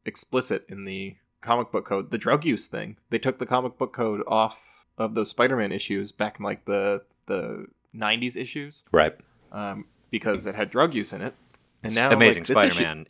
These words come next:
Speaker 2: in the nineties, not nineteen nineties.
Speaker 1: Yeah.
Speaker 2: Like, the number
Speaker 1: Yes,
Speaker 2: ninety,
Speaker 1: exactly.
Speaker 2: yeah.
Speaker 1: Like,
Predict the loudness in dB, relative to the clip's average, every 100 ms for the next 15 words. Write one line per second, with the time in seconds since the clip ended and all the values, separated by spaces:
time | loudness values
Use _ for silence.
0 | -8 -6 -6 -6 -6 -8 -8 -8 -8 _
1 | _ -2 0 0 -2 -4 -2 2 2 2
2 | -2 -2 0 0 0 2 2 4 2 0
3 | 2 4 4 2 -6